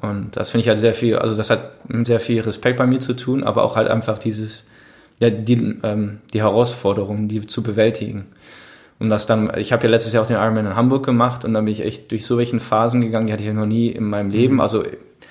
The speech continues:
Speaker 1: natürlich bin, ich bin ja Tour de Suisse gefahren und dann gab's mal auch so eine zweihundertvierzig Kilometer Etappe und am, am Ende noch den Rettenbach-Ferner hoch in Österreich, ist
Speaker 2: Mhm.
Speaker 1: der, glaub ich. Ähm, das ist einer der schwersten Pässe, die man fahren kann.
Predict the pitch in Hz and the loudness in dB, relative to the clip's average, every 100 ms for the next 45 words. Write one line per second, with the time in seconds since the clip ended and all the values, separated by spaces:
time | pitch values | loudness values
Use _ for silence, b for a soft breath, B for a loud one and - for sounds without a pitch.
0 | B B - - 123 123 110 104 - - | B B -6 0 2 2 0 -2 -8 -2
1 | 117 104 110 107 - 143 143 131 131 123 | 0 0 -2 -6 -2 -2 -2 -2 2 4
2 | 123 107 107 104 - 107 107 87 - 101 | 4 2 0 -2 -4 -4 -2 -2 -2 -4
3 | 101 - 104 107 101 127 120 - - 104 | -6 -2 -2 -2 -2 -4 -6 -6 -4 0
4 | 123 127 120 120 117 117 107 - 107 107 | 0 2 -2 0 -2 -2 -4 -2 -2 -4
5 | - 107 - 127 117 113 - 104 113 117 | -6 -4 0 4 4 2 0 -2 -2 0
6 | 123 123 - 123 127 120 127 127 - 107 | -2 -2 -2 -2 -2 -2 -4 -6 -6 -6
7 | 131 - 123 127 123 117 107 120 123 120 | -6 -6 -4 -4 -2 -2 -2 -2 -2 -4
8 | 123 - B B B B B B B B | -6 -14 B B B B B B B B
9 | B B B B B B _ - 127 120 | B B B B B B _ 2 4 6
10 | 113 123 135 117 120 120 113 - 123 123 | 4 0 0 2 2 2 2 2 2 2
11 | 123 123 135 123 113 107 - 123 135 131 | -2 -4 -6 -2 -2 -2 0 0 2 -2
12 | 131 131 | -4 -4